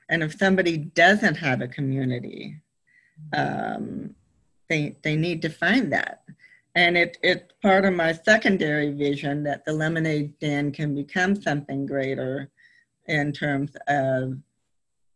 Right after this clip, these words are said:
a community of, of love and of support and acceptance. Um, because I, I am for the first time really appreciating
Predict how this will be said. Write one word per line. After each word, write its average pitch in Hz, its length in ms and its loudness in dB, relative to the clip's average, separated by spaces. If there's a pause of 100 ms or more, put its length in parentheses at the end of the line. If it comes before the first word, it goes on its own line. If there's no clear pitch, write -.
(160)
a 170 40 -6
community 151 640 0
of, 135 300 -4
of - 240 -4 (320)
love 143 260 2
and 135 100 -2
of 117 120 -6 (480)
support 151 560 -2
and 135 100 -2
acceptance. 127 640 -4 (680)
Um, 139 680 -2 (240)
because 147 400 -4 (120)
I, 170 480 2
I 170 160 4
am 170 260 2
for 156 140 -4
the 143 80 -2
first 151 340 -2
time 143 500 -2
really 170 680 -2
appreciating 135 1040 -6